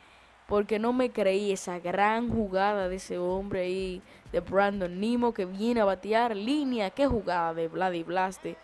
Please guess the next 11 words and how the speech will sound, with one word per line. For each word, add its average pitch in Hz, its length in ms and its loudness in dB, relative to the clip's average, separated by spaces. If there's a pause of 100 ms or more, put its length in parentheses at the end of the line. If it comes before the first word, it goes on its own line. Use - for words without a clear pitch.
(340)
Vladdy 208 360 4
jugada 190 420 4
Blaste, 170 480 0
lo 170 160 -4
co-, 175 320 0
lo 180 160 0
complementa 180 720 -4
en 170 60 -8
su 170 140 -12
tercera 175 440 -4
base. 170 380 -4